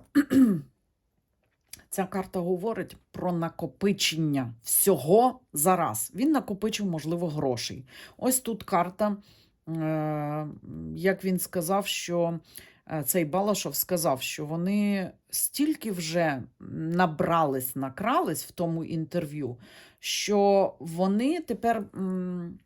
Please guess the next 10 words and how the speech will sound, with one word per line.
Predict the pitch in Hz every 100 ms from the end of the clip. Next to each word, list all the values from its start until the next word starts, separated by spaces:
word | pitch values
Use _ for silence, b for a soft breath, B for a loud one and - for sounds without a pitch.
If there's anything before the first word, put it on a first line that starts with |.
| _ _ _ -
намагаються | 202 208 196 233 269 226 - 170
це | - 220
все | 185 - 226
якось | 208 202 202 196 -
утримати, | 202 - 202 311 294 180
щоб | - 196 160
їх | 185 254
потім | - 202 202 202
не | 196
переслідували. | 214 202 - 214 202 143 127 113 110